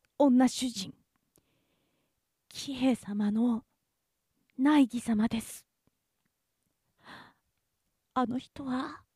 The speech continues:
私を殺してしまいたいのです。若者はささやいた。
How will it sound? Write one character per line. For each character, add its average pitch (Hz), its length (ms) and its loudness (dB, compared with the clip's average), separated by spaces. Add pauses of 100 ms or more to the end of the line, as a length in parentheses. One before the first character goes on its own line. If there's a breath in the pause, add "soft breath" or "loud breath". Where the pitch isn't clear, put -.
(720)
私 - 520 -12
を 349 160 -4 (880)
殺 311 280 -4
し - 100 -12
て 320 120 -10
し - 280 -6
ま 330 80 -2
い 311 80 -4
た 339 160 -4
い 330 80 0
の 330 120 2
で 359 160 -6
す。 - 200 -18 (2750)
若 151 340 2
者 151 380 -2
は 143 300 -4 (800)
さ 156 180 -4
さ 151 200 -4
や 147 180 -2
い 139 100 -8 (120)
た。 - 160 -12